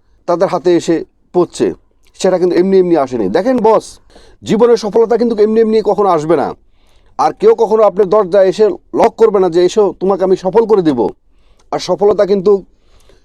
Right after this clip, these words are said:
আলাদিনের চেরাগ নয়। যারা আজকে প্রতিষ্ঠিত হয়েছে সমাজে এবং দেশে, আপনারা পত্রপত্রিকা দেখতেছেন, যাদের নাম আপনারা জানেন,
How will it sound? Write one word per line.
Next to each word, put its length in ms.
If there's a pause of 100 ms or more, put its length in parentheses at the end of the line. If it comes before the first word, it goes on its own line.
(300)
আলাদিনের 400
চেরাগ 320
নয়। 320 (120)
যারা 240
আজকে 220
প্রতিষ্ঠিত 460
হয়েছে 300
সমাজে 460 (460)
এবং 260
দেশে, 260
আপনারা 300 (100)
পত্রপত্রিকা 500
দেখতেছেন, 420
যাদের 220
নাম 220
আপনারা 240
জানেন, 300